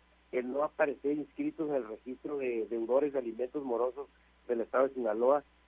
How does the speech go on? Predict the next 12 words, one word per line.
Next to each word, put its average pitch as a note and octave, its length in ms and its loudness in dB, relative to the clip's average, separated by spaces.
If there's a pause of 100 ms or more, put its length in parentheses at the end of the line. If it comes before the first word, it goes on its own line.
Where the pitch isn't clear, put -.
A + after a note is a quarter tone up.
(140)
no C#3 120 4
haber D#3 400 6
sido D#3+ 240 -2
condenados C3 520 -2
por C3+ 180 -4
delito B2 320 -2
de C#3 60 2
violencia B2+ 380 0
política A#2+ 560 0
contra A2 240 -4
las G#2 140 0
mujeres C3 460 4